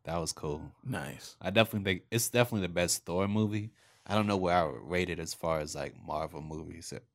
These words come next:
Speaker 1: but it might be, like, five or, like, lower than five or something like that. But it, it was a very fun movie, though.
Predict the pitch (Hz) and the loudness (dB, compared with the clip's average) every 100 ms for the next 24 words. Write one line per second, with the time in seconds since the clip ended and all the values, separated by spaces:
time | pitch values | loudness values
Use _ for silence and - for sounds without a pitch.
0 | - 87 92 98 95 80 85 85 78 71 | -4 0 0 2 0 0 -4 -4 -4 -6
1 | - _ - 80 80 76 76 73 73 76 | -8 _ 0 2 4 0 -4 -6 -4 -8
2 | 78 76 80 76 - - 73 76 80 - | -6 -6 -6 -10 -12 -8 -8 -8 -10 -12
3 | - - 78 76 - 78 80 _ _ _ | -12 -12 -14 -14 -12 -12 -12 _ _ _
4 | _ _ - 135 135 135 123 104 107 101 | _ _ 4 8 8 8 8 6 8 8
5 | 90 95 87 87 85 78 78 78 | 6 0 -2 -2 -4 -6 -10 -12